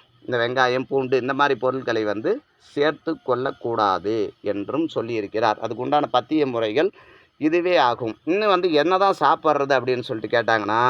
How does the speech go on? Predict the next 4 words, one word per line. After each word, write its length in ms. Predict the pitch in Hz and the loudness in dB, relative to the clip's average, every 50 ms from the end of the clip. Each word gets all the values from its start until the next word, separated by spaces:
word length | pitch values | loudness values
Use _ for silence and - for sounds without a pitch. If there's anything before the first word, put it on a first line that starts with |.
| 127 - _ _ _ _ _ _ _ _ _ _ _ _ _ - | 2 0 _ _ _ _ _ _ _ _ _ _ _ _ _ 2
"தள்ளுகையே 580 | 156 175 202 226 247 247 220 220 220 226 240 247 226 175 | 2 2 2 2 -2 -2 0 2 2 4 4 4 4 2
உண்ணுகின்ற 600 | 170 175 190 220 233 226 202 208 196 180 202 196 | -2 -2 -2 0 -2 0 0 0 0 2 2 2
பத்தியத்தை 760 | - - 175 175 - - 214 214 214 190 - - 175 160 151 120 | 2 2 2 0 0 0 0 2 2 2 2 2 0 0 0 0
கேளு, 280 | 156 160 165 170 165 | 0 2 4 4 4